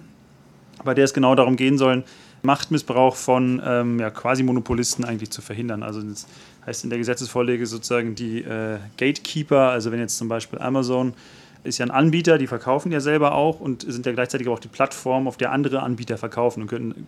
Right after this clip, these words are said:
und können und tun es ja auch dadurch massiv Drittanbieter benachteiligen. Also entweder indem sie zum Beispiel deren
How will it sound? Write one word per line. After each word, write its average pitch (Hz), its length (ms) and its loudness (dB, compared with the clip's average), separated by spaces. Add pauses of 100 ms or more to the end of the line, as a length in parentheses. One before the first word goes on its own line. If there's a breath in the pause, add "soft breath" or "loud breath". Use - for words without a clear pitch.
(100)
und 131 120 -12
können 143 280 4
und 123 100 2
tun 151 200 2
es 139 100 2
ja 131 160 4
auch 123 220 2 (340 soft breath)
dadurch 123 240 0
massiv 139 520 -4
Drittanbieter 123 520 0
benachteiligen. 110 720 -4
Also 104 160 -8
entweder 110 240 -6
indem 110 220 -4
sie 110 80 -10
zum 120 120 -6
Beispiel 117 220 -6
deren 113 240 -4